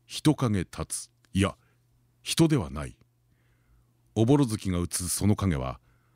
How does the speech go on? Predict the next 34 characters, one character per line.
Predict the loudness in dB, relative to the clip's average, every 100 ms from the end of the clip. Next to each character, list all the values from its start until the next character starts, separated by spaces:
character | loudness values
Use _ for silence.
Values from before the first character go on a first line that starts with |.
| _ _
頭 | -2 2 2 2
が | -2
二 | -2 -2
つ | 0 -2
あ |
る | -4 -8
異 | 0
形 | 4 4 4
の | 2
人 | -2 -4
型。 | -6 -8 -16 _ _ _ _ _ _ _ _ -8
「ぬ | -2 2
る | 4 4 4
い！ | 0 _ _ _ _ -20 _ _ -12
ぬ | -4
る | 2 4 4
す | 2 -2
ぎ | 2
る | 4
わ、 | 4 2
徳 | -2 -4
川 | -2 -2
家！」 | -4 -4 -4 -8 _ _ _ _ _ _ _
「こ | -4 2
れ | 4
で | 4 0 -2 _ -2
終 | 2 2
わ | 2
り | 0
で | 0 0
お | 0
じ | 2
ゃ | 2
る。」 | 2 -2